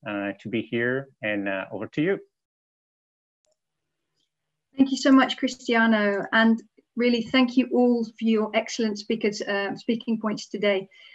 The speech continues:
Speaker 2: Your leadership in decarbonizing transport is incredible and really needed, uh, to make sure that everybody knows this is possible. Uh, we just need to work together. It's a real privilege to be working with all of you, and we look forward to more opportunities to dig into the discussion points raised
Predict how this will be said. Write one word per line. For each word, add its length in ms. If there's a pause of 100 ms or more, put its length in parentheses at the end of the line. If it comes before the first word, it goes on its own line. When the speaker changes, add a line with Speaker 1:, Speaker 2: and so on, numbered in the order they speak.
(120)
Speaker 2:
Your 120
leadership 480
in 100
decarbonizing 800
transport 680
is 340 (100)
incredible 800
and 300
really 280
needed, 480 (120)
uh, 160
to 100
make 180
sure 420
that 200 (120)
everybody 460
knows 300
this 220
is 160
possible. 500 (300)
Uh, 100
we 60
just 220
need 140
to 100
work 260
together. 400 (480)
It's 140
a 40
real 180
privilege 380
to 60
be 120
working 360
with 140
all 160
of 100
you, 160
and 100
we 120
look 160
forward 220
to 120
more 240
opportunities 600
to 120
dig 180
into 220
the 80
discussion 540
points 300
raised 480